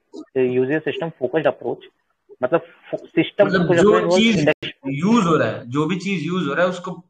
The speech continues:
Speaker 2: ज्यादा से ज्यादा लंबे time तक यूज़ करने का, या तो सर्कुलर होगा, फिर Restorative।
Speaker 1: Restorative and regenerative की बात हो रही है, है ना?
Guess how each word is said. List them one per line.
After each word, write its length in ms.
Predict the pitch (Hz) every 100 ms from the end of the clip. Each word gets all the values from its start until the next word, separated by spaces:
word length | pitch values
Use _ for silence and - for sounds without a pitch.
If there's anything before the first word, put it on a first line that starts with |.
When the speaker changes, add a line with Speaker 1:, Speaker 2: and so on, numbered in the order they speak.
| -
Speaker 2:
ज्यादा 220 | 139 156 175
से 60 |
ज्यादा 260 | 160 160 165
लंबे 320 | 147 147 160
time 200 | 156 156
तक 80 | 156
यूज़ 260 | 143 143 135
करने 220 | 131 120
का, 80 | 123
या 80 | 143
तो 80 |
सर्कुलर 500 | 147 151 131 156 165
होगा, 120 | 143 151
फिर 180 | 151
Restorative। 400 | 147 139 147 180
Speaker 1:
Restorative 420 | 175 170 180 185 185
and 200 | 151 160
regenerative 580 | 160 165 165 156 160
की 60 | 160
बात 240 | 147 131
हो 80 | 113
रही 120 | 107
है, 80 | 110
है 60 | 127
ना? 120 | 131